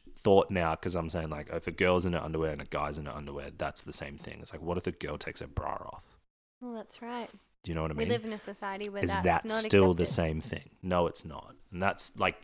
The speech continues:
Speaker 1: what
Speaker 2: Because
Speaker 1: you're
Speaker 2: that's
Speaker 1: saying.
Speaker 2: what we're taught, yeah.
Speaker 1: Um, and I'm like, why the fuck is that this, the case?
Speaker 2: Yeah.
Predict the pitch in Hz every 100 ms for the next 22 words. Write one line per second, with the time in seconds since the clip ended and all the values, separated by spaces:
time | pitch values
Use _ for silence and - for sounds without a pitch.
0 | - - 85 82 85 - - - 87 165
1 | 170 - 262 262 190 - - 87 80 76
2 | - - - - - - - - 104 101
3 | 98 92 95 98 98 107 104 - - -
4 | - 85 - 90 85 82 - - - -
5 | - - - 71 - - - 269